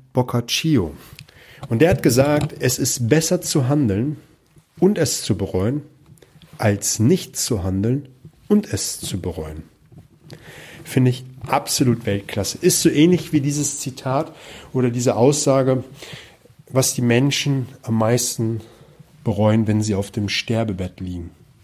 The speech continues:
Und zwar ist der übergroße Tenor, dass man all diese Dinge bereut, die man nicht getan hat, anstatt die Dinge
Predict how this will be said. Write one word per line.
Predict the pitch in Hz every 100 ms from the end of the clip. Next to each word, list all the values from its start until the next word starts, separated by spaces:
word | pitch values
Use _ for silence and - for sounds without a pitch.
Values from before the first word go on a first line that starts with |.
| - - -
Und | 120
zwar | - 127 147 - - - - - _ - _ _ -
ist | - -
der | 120
übergroße | 180 175 165 147 139 - - - _ - 123 139 143 135 117
Tenor, | - 139 147 131 131 - -
dass | - 123
man | 139 123
all | 123 127
diese | 135 131 117
Dinge | - 131 127
bereut, | 113 113 110 113 - - -
die |
man | 107 101 101 101
nicht | 113 117 - - - -
getan | 113 - 110 101
hat, | 107 110 98
anstatt | 95 - 104 -
die |
Dinge | 101 107 107